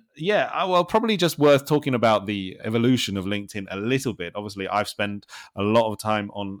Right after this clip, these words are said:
LinkedIn and I've seen it evolve a lot. I can remember when I started on LinkedIn, which was maybe seven, eight years ago, and, uh, there was hardly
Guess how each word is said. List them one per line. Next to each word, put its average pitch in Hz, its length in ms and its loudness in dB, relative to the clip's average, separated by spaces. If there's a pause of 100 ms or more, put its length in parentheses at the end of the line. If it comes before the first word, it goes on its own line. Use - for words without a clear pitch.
(100)
LinkedIn 104 480 -6
and 98 200 -4
I've 95 140 -2
seen 120 160 -4
it 101 80 -4
evolve 104 480 4
a 101 60 2
lot. 110 360 4
I 85 80 -4
can 92 160 -10
remember 95 480 -6
when 92 320 -10
I 90 120 -12
started 117 500 -2
on 95 160 -12
LinkedIn, 90 400 -16
which - 180 -20
was 85 320 -18
maybe 85 440 -16
seven, 104 480 -6
eight 104 180 -4
years 101 240 -2
ago, 92 320 -4 (380)
and, 90 420 -6
uh, 90 80 -6
there 98 160 -4
was 98 140 -2
hardly 110 680 -2